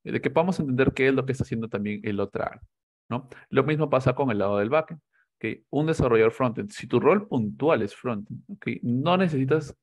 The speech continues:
eh, completamente conocer todo lo que hace un backend, ¿va? Pero sí es importante más o menos entender cómo trabaja el backend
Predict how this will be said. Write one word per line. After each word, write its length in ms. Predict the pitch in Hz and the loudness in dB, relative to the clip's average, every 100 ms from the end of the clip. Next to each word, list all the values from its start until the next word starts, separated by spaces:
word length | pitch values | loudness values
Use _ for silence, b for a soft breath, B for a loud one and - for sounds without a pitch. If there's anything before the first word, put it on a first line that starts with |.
| _ | _
eh, 120 | - | -20
completamente 760 | - 107 107 123 123 127 135 185 208 - - | -14 -12 -6 -4 -2 -2 -2 -4 -6 -16 -6
conocer 500 | - 110 - 131 131 | -2 -2 0 0 2
todo 260 | 139 139 123 | 2 2 2
lo 140 | 110 | -2
que 80 | - | -4
hace 240 | - - | -6 -8
un 80 | - | -14
backend, 260 | - _ _ b b b - | -16 _ _ b b b -2
¿va? 200 | 123 - | -2 2
Pero 160 | 143 | 0
sí 60 | 147 | 2
es 40 | |
importante 500 | 170 165 143 135 135 | -2 -2 0 0 0
más 200 | 139 131 | -2 -2
o 20 | 131 | -4
menos 200 | 131 131 | -8 -8
entender 440 | - 104 110 113 | -4 0 0 0
cómo 300 | - 120 120 | -2 0 0
trabaja 400 | - 92 104 - | -2 -4 -4 -4
el 60 | 113 | 0
backend 420 | 123 120 123 131 | 0 0 -6 -10